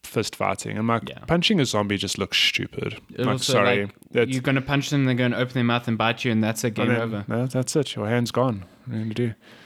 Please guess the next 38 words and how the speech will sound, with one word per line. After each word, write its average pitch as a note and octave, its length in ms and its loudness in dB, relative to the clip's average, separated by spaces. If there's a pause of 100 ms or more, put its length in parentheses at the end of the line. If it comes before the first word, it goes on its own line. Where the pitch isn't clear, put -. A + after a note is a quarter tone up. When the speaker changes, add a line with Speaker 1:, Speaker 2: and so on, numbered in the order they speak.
(120)
Speaker 2:
Uh, C#3 260 4
we C#3 80 2
got D#3+ 160 4
a - 20 6
new D3+ 160 6
trailer E3+ 280 2
for - 100 -8
Final C#3 260 2
Fantasy C3 360 -2
seven A#2+ 240 0
Remake A#2 400 2
at A2 100 -2
the G#2+ 80 -10
Tokyo A2 280 -2
Game G#2 200 0
Show, G#2+ 160 -4
and F#2+ 140 -2
it G2+ 80 -4
looked G2+ 300 -2
hot. - 1200 2
Speaker 1:
Did A#2+ 80 -4
you B2+ 140 4
watch B2+ 240 4
that B2 160 2
trailer? B2 300 0
Speaker 2:
Oh C#3+ 40 2
my A2+ 160 0
God. A2+ 340 2
Speaker 1:
So F3 140 6
you, E3 260 4
you E3+ 220 2
never E3 200 4
played B2 260 2
seven, G2+ 280 -2
right? G#2 380 0
Speaker 2:
No, C#3 120 2
I A2+ 100 2
have. G2+ 360 -2